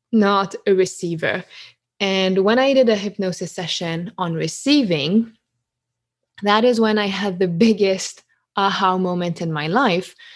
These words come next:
because I went back to scenes and I went back to memories that had caused this awkwardness and these uneasy feelings about receiving.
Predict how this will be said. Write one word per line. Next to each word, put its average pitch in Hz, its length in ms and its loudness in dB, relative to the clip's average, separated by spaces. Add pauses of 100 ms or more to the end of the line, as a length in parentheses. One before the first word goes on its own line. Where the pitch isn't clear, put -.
(260)
because 185 640 0 (400)
I 180 200 -2
went 220 400 2
back 190 260 -2
to 185 140 0
scenes 190 320 0
and 175 120 -2
I 175 60 0
went 202 240 2
back 180 240 0
to - 140 -6
memories 185 460 2
that 175 120 -4
had 170 280 -6
caused 175 520 -2 (520)
this 175 460 -2
awkwardness 175 880 -2
and 180 220 -2
these 175 400 -2
uneasy 185 460 2
feelings 175 460 0
about 165 300 -2
receiving. 208 800 0